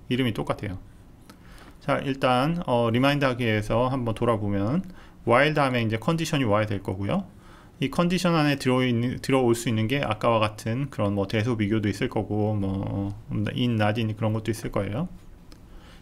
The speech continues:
이 컨디션이 참인 한, true인 한 이게 계속 반복이 되는 거죠.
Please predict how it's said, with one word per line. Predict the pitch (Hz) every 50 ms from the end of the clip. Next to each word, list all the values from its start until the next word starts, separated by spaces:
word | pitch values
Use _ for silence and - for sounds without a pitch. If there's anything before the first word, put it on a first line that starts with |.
| - - -
이 | 147
컨디션이 | 143 - 180 180 185 190 185 185 170 165 160
참인 | 156 160 - 208 202 196 196 180
한, | 151 151 127 104 - - -
true인 | - - 175 175 180 143 135 131 123
한 | 110 147 143 143 160 165 160
이게 | 147 135 123 127 127 123 120
계속 | - - 110 113 123 120 -
반복이 | - 110 107 104 110 113 120
되는 | 120 - 107 101
거죠. | 98 101 104 -